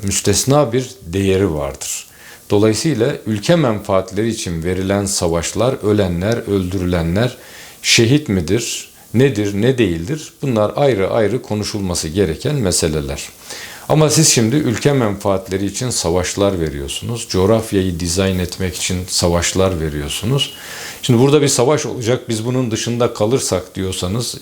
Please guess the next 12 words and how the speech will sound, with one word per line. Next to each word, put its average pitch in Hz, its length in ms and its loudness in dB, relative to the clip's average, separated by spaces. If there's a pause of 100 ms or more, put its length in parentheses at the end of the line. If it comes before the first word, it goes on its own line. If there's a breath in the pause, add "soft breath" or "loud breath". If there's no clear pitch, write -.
(100)
içine 113 340 4
giriyorsunuz. 87 840 -4 (520 loud breath)
Tayyip 123 300 4
Erdoğan'dan 95 680 2
anlatılan 92 560 -4
şeyler 85 460 -2
var 143 220 -2
ya, 71 240 -2
Tayyip 95 360 2
Erdoğan 87 460 0 (120)
güya 85 320 4 (280)
Muhsin 90 460 0